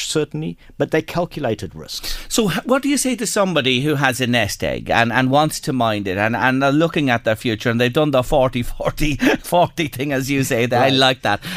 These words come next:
Speaker 2: that phrase you've coined here for me today, for sure. You know, somebody like that is at a stage of their life, they're not for risk or not for dodgy investments.
Speaker 1: So
Speaker 2: What
Speaker 1: I
Speaker 2: do they do?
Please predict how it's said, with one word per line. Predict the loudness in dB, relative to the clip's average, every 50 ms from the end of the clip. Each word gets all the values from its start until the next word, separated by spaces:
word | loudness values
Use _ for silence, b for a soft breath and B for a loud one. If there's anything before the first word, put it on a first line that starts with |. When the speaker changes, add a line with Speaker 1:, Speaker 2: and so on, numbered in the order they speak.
| -6 B
Speaker 2:
that | 0 0 0 0
phrase | 0 0 2 2 0 0 0
you've | 0 0 0 -2
coined | -4 -2 0 0 2 2 0 -2 -2
here | -2 -2 -2 -2
for | -2 -4 -4
me | -4 -4 -4
today, | -4 -4 -2 -2 0 0
for | -2 -2 -2 -2
sure. | -2 2 2 2 2 2 0 -2 B B B B B B B B B B B
You | -2 0
know, | 2 2 2 2
somebody | 0 0 0 2 2 2 0 2 2
like | 2 2 0 0 0
that | 0 0 0 0 0
is | -2 0
at | 0 0 0
a | -2
stage | -2 -4 -4 -2 0 0 2 0 0 -2
of | -4 -2
their | 0 0 2
life, | 2 2 0 0 -2 -4 -10 -16 _ -20 _ -20 -20 -20 -8 -4
they're | 0 0 2 2 2
not | 2 2 2 2 2 2 0 -2 -6
for | -6 -4 -2 -2 0 0
risk | 0 0 0 0 -2 -4 -4 -2 -2
or | 0 0
not | 2 2 0 0 0 -4 -8
for | -6 -4 -2 -2 -4 -4 B B B B B -2
dodgy | 0 0 0 0 -2 -4 -4 -2 -2 -2
investments. | -2 -2 -4 -4 -4 -4 -6 -10 -12 -14 -14 -16 -18 B B B B B B B B
Speaker 1:
So | -2 0 0
Speaker 2:
What | 2
Speaker 1:
I | 2
Speaker 2:
do | 2 2
they | 2 0 0
do? | 0 0 0 0 0